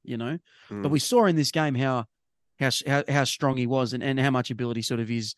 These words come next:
Speaker 1: lurking in there. So I was surprised. I think it was about a month ago now that he got linked with an im-, immediate move to Super League. And I was, I'd be very, very surprised if he ends up over there, 'cause I think there'd be a couple of clubs keeping tabs on him. Um, with Cronulla, I thought Tom Hazelton was excellent again.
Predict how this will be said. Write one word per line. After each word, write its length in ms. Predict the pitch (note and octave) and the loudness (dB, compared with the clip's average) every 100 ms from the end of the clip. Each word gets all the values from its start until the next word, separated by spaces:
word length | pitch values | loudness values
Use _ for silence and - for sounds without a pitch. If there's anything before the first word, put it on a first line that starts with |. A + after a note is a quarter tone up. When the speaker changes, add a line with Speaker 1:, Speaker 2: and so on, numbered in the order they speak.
| _ _ - | _ _ -2
Speaker 1:
lurking 500 | A#2+ B2+ C3 - A2+ | 4 4 4 2 -2
in 160 | B2 A#2+ | 0 -2
there. 180 | - | -4
So 120 | - C#3 | -2 4
I 100 | D#3 | 4
was 100 | E3+ | 4
surprised. 380 | G3+ B3+ C#4+ A3 | 0 2 2 0
I 40 | |
think 120 | C4 | 0
it 20 | |
was 100 | D#4 | 0
about 180 | A#3+ F3 | 2 0
a 40 | C3 | 0
month 240 | C#3+ - | -2 -4
ago 160 | F3+ F#3+ | -4 -2
now 140 | F#3 | -2
that 100 | E3+ | -2
he 60 | D#3 | -4
got 120 | C#3+ | -2
linked 180 | E3 E3 | -2 -2
with 100 | C3+ | 0
an 80 | |
im-, 160 | C3 B2+ - | 0 -2 -2
immediate 380 | C3 D3 D#3+ | -2 0 0
move 200 | B2+ C#3 | -2 -4
to 80 | C3 | -4
Super 320 | A2+ C3 C#3+ | -6 -6 -4
League. 280 | F3+ B3+ C#4+ _ _ _ _ - | -2 -2 -4 _ _ _ _ -2
And 100 | D3+ | 0
I 20 | |
was, 160 | D3+ C3 - | 0 -2 -4
I'd 120 | D#3+ | -2
be 120 | C#3+ C3 | 0 2
very, 300 | E3+ A3 A3 | 2 4 2
very 220 | G3 E3+ | 2 0
surprised 440 | C#3+ C#3 D#3 D3 C#3 | -2 -2 0 0 -2
if 60 | |
he 80 | C3 | -4
ends 160 | C3 B2+ | -4 -4
up 120 | A#2+ | -2
over 180 | B2 A2+ | -2 0
there, 100 | A2+ | -4
'cause 100 | A#2 | -4
I 40 | B2 | -4
think 140 | D3+ | -4
there'd 120 | C#3+ | -4
be 100 | B2+ | -6
a 60 | A#2+ | -4
couple 260 | C#3+ C#3+ B2+ | -4 -2 -2
of 80 | |
clubs 360 | - B2 A#2 - _ _ _ _ | -2 -4 -4 -10 _ _ _ _
keeping 300 | C#3+ B2+ A#2 | 2 4 2
tabs 320 | - A#2 A2+ | -2 -2 -2
on 120 | A#2+ | -2
him. 180 | A#2 F3 - - | -2 -4 -8 -6
Um, 320 | A#2+ B2 A#2+ - - | -2 -2 -6 -12 -4
with 180 | - G3 | 4 4
Cronulla, 400 | - F3 F3+ F3+ | 4 2 4 4
I 40 | E3 | 0
thought 200 | D#3 - | -4 -4
Tom 220 | E3 D3+ | -2 0
Hazelton 540 | C#3 D3 D3 - C3+ | 2 2 2 -2 -2
was 220 | B2 A#2 G#2+ - | -2 -4 -6 -6
excellent 460 | C#3 - C3+ A#2+ - | -4 -2 -2 -4 -6
again. 400 | A2+ C3 C#3+ | -4 0 0